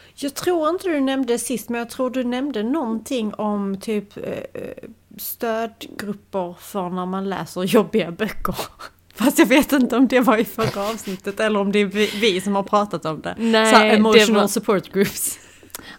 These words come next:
Speaker 2: Ah, nej, det var nog den här, eh, bokserien som jag vill att du ska läsa. Det finns ju en grupp för
Speaker 1: Ah.
Speaker 2: dem. Jag tror det är det kanske.
Speaker 1: Kan vara det.
Speaker 2: Men den här gruppen, där är hur många som helst med.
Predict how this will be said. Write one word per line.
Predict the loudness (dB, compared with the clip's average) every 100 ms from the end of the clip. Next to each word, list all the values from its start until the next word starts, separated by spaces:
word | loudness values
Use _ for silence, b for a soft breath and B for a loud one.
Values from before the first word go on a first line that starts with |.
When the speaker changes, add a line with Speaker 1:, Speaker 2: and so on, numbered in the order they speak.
| -2
Speaker 2:
Ah, | 2 4 2 0
nej, | 0 2 2 0 0
det | 2 2
var | 0
nog | 0 0 0
den | -2
här, | 0 0 0 -2
eh, | -4
bokserien | 0 0 0 -4 -4 -4 -6 -6
som | -4 -2
jag | -2
vill | -2 -4
att | -6 -6
du | -6
ska | -6 -6
läsa. | -6 -6 -4 -4 -4
Det | -6
finns | -4 -2 0 0
ju | -2
en |
grupp | -4 -6
för | -8
Speaker 1:
Ah. |
Speaker 2:
dem. | -4
Jag | -6
tror | -4 -4
det | -2
är | -4
det | -4 -6
kanske. | -8 -12 -10 -12 -14 -18 -14
Speaker 1:
Kan | -12 -10
vara | -12
det. | -14 -18 -20 _ -12 -2
Speaker 2:
Men | -2 -2 B B B B _ _ _ _
den | 0 2 4
här | 2 2
gruppen, | 0 -6 -6 -6 -4 -6 -12 _ -18 -2
där | 2 2
är | 0 -2
hur | 0 2 2
många | 0 -2 -4
som | -6 -6
helst | -6 -6 -6
med. | -4 -2 -2 -2